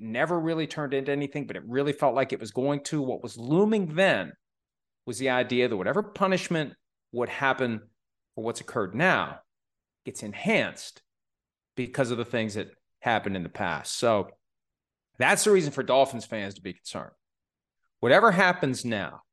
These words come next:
whatever they can prove now, whatever the league would do now, that punishment potentially gets enhanced by the thing that happened years ago that the N F L could never actually punish him for. So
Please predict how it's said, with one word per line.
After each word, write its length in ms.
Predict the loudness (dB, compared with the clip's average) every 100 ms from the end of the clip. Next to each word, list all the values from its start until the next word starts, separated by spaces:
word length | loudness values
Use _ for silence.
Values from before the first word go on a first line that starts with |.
| _ _
whatever 280 | 2 4 4
they 160 | 4 2
can 200 | 0 -8
prove 360 | -6 -4 -4
now, 300 | -4 -4 -4
whatever 220 | -4 -2 0
the 80 |
league 240 | 2 0 0
would 240 | -4 -4
do 200 | -4 -4
now, 640 | -4 -2 0 0 0 -4 -14 _ _ _ _ _ -4
that 240 | -4 -2
punishment 460 | -2 0 0 -6 -8
potentially 560 | -8 -4 -4 -2 -4
gets 260 | -2 -2 -2
enhanced 680 | -6 -2 0 0 -2 -6 -2
by 120 | 0
the 100 | 0
thing 280 | -2 -4 -4
that 100 | -4
happened 420 | -4 -4 -6 -8 _ _ 0
years 300 | 6 6 4
ago 380 | 0 0 -2 -6 _ _ _
that 120 | -6
the 80 | -2
N 80 | -2
F 140 | -2
L 80 | -4
could 140 | -4
never 240 | -6 -6 -6
actually 300 | -8 -12 -12
punish 340 | -6 -6 -8
him 80 | -14
for. 300 | -14 -14 -12
So 300 | -2 -2